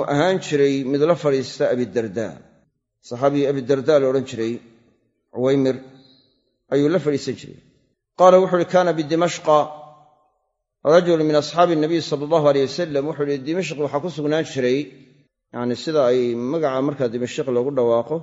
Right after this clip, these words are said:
yacni fasiixa bidimashqa, Dimashqa, daalka la hoos dhigo, miimka la kor dhigo, shiinka la reebo. Yacni saas weeye, kutubu luqana say qorayaan waa saas. "Kaana bidimashqa,"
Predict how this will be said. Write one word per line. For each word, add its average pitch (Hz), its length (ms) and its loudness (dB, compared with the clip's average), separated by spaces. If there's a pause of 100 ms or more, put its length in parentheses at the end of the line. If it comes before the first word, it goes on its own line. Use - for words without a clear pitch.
(560)
yacni 95 380 -8
fasiixa 135 540 -6
bidimashqa, 120 680 -4 (260)
Dimashqa, 127 580 -4 (840)
daalka 135 320 0
la 123 100 0
hoos 139 220 0
dhigo, 113 180 -4
miimka 127 320 -4
la 113 80 -2
kor 135 180 -6
dhigo, 107 160 -6
shiinka 123 340 -10
la 107 120 -4
reebo. 113 280 -4 (760)
Yacni 135 200 -2
saas 160 240 0
weeye, 135 140 -2
kutubu 180 260 -6
luqana 143 260 0
say 127 180 -4
qorayaan 104 280 -4
waa 85 140 -12
saas. 73 120 -18 (1080)
"Kaana 202 240 8
bidimashqa," 180 640 2